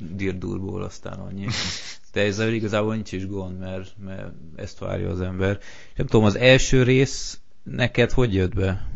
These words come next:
Speaker 2: Imádtam minden egyes képkockáját. De mondom, hogy
Speaker 1: Mhm.
Speaker 2: lehet, hogy ez azért van, mert hogy a gyerekkorom egy része, tehát mindenki megjelent ott, és így én imádom, amikor nem is zsánerparódia, ez nem az, hanem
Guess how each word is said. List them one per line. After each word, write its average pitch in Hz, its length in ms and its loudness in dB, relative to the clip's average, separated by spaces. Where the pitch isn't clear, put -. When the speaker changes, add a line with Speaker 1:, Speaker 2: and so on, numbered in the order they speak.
Speaker 2:
Imádtam 110 600 -4
minden 120 300 0
egyes 107 300 0
képkockáját. 107 880 -2
De 135 100 4
mondom, 151 220 4
hogy 139 80 2
Speaker 1:
Mhm. 139 80 2
Speaker 2:
lehet, 139 160 4
hogy 123 80 0
ez 123 60 0
azért 123 300 0
van, 123 140 -2
mert 123 240 0
hogy 117 220 -6
a 117 60 -8
gyerekkorom 110 640 0
egy 117 180 0
része, 120 260 4
tehát 120 160 0
mindenki 117 300 -2
megjelent 117 480 -2
ott, 135 200 -10
és 120 200 -2
így 123 240 -8
én 135 120 2
imádom, 135 320 2
amikor 117 480 -4
nem 165 120 -8
is 120 160 -6
zsánerparódia, 101 800 -8
ez 95 220 -4
nem 98 220 -4
az, 92 300 -6
hanem 120 420 2